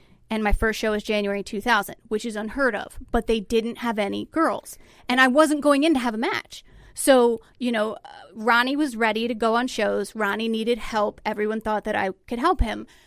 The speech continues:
So we went and we did that, and it just rubbed a lot of people that had to train that much longer,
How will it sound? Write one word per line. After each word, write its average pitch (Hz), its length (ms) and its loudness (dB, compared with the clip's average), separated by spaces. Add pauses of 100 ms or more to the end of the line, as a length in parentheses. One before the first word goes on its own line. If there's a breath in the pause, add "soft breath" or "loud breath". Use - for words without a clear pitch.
(160 soft breath)
So 233 460 -2
we 240 240 -4
went 226 160 -2
and 214 60 -4
we 208 100 -4
did 330 240 0
that, 214 260 0
and 220 160 -4
it 226 140 2
just - 200 -6
rubbed 226 240 -2
a 226 60 -2
lot 202 260 0
of 226 120 -6
people 220 480 -2
that 208 100 -2
had 214 160 -4
to 214 80 -6
train 226 300 -6
that 214 120 -4
much 202 220 -6
longer, 226 480 0